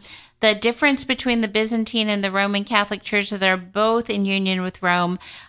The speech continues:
Um, talking about, uh, now about a house blessing, because Karen called in and said, "Hey, Father,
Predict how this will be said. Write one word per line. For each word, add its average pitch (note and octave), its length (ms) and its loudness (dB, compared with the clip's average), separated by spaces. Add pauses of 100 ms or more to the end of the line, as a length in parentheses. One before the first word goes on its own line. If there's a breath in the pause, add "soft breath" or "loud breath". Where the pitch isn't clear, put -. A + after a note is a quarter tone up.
Um, F#3 360 4
talking B3+ 360 0
about, G3+ 460 2
uh, F#3+ 200 2
now C4 500 2
about A3 260 2
a A3 100 0
house A#3+ 480 0
blessing, A3+ 720 0
because A3+ 480 -2
Karen A#3 420 0
called G#3+ 280 0
in B3 180 0
and A#3+ 120 -4
said, A3 200 0
"Hey, B3 280 2
Father, A#3+ 460 2